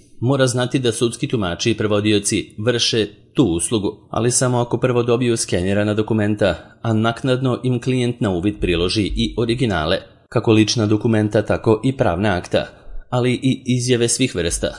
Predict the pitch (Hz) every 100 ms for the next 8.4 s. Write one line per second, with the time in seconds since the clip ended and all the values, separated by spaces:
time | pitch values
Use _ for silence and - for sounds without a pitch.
0 | - - 110 90 87 - 104 - 113 113
1 | 117 110 107 104 101 - - _ 131 135
2 | 117 107 110 110 - - - - 131 120
3 | 120 107 - 123 127 - 127 120 131 117
4 | - 110 127 127 123 107 117 120 113 90
5 | 73 107 107 95 143 143 95 90 101 82
6 | - - - _ - 117 110 107 117 117
7 | 117 110 110 - 113 113 127 - 117 107
8 | 104 - 107